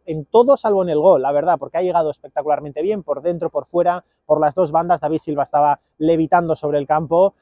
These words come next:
y la verdad que ha tenido ataque cubo en el minuto dos la primera, luego ha tenido otro ataque cubo, la que ya os digo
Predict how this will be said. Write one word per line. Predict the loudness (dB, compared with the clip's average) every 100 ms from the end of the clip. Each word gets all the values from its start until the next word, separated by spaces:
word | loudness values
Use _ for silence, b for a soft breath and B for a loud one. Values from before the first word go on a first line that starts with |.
| _
y | -10
la | -4
verdad | -2 -2
que | 0 -2
ha | 0
tenido | -2 -2 -4
ataque | -2 -2 -2
cubo | -2
en | -2
el |
minuto | -6 -8 -6
dos | -6
la | -4
primera, | -4 0 2 2
luego | 2 2
ha | 0
tenido | -4 -10
otro | -10
ataque | -10 -10
cubo, | -2 0 2 0 _ _
la | -6
que | -2 0
ya | 0
os | 2
digo | 0 2 0